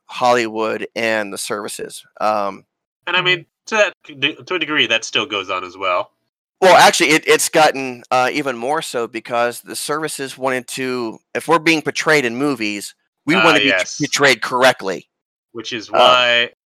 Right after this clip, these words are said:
Speaker 2: every Transformers movie has a degree <laughs> of military, because that's basically free promotion for them.
Speaker 1: E-, exactly. It, it's almost like a recruiting tool.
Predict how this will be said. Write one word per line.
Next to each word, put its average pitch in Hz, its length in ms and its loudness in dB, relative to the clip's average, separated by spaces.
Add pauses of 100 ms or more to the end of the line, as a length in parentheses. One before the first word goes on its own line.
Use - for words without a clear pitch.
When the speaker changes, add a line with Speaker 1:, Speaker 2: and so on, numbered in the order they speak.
(220)
Speaker 2:
every 123 320 -6
Transformers 117 800 -4
movie 107 340 -4
has 104 500 -2
a 110 100 -6
degree 113 440 -4
<laughs> - 40 -10
of 135 140 -2
military, 120 640 0 (360)
because - 600 -8 (600)
that's 104 360 -2
basically 120 400 -4
free 139 200 -10
promotion 143 420 -2
for 107 140 -14
them. 82 200 -12 (640)
Speaker 1:
E-, 208 180 4 (280)
exactly. 175 540 2 (240)
It, 143 160 -4
it's 147 200 -4
almost 139 320 -4
like 143 160 -6
a 135 40 -14
recruiting 143 480 -8
tool. - 260 -14